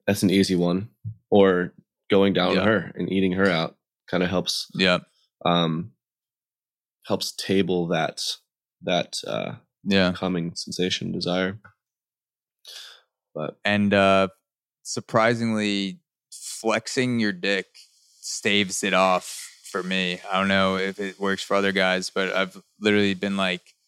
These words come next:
Speaker 1: Just, like, some
Speaker 2: like,
Speaker 1: Kegels?
Speaker 2: when you're hard, yeah, literally, like, doing a Kegel staves it off for whatever reason. I don't know why,
Speaker 1: Hmm.
Speaker 2: but, you know,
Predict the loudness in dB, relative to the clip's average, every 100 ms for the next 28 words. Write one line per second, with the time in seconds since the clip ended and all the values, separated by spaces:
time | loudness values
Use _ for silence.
0 | _ _ _ _ _ _ _ -6 0 2
1 | 2 0 4 4 6 4 2 -4 -10 _
2 | _ _ -8 -2 2 4 4 4 4 2
3 | 2 4 4 4 4 0 0 2 4 4
4 | 0 0 2 2 0 -4 -2 2 2 2
5 | 2 4 2 -2 -10 -4 0 2 2 2
6 | 2 2 0 0 0 0 0 0 2 4
7 | 4 2 -2 0 0 0 _ _ 0 2
8 | 2 0 _ _ _ _ _ _ -16 -16
9 | -16 _ _ _ _ _ _ _ _ -6
10 | -4 -4